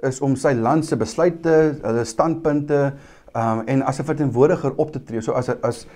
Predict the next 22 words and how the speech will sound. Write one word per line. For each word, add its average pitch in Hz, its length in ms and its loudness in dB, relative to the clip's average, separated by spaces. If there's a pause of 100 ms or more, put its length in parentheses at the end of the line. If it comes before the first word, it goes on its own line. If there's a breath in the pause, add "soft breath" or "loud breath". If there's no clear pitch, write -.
(200 loud breath)
kom 185 120 2
ons 175 200 2
sê 170 60 4
die 151 180 4
Amerikaanse 143 560 0
ambassade 170 440 2
en 143 140 2
ons 147 180 0
het 156 80 0
'n 131 40 0
probleem, 139 320 0
dan 120 120 2
gaan 143 160 -4
ons 139 160 -2
na 135 120 -2
die 127 80 2
Amer-, 151 360 -4
Amerikaanse 151 380 0
ambassade 147 400 2
toe 139 120 -4
en 127 80 0
sê, 131 240 0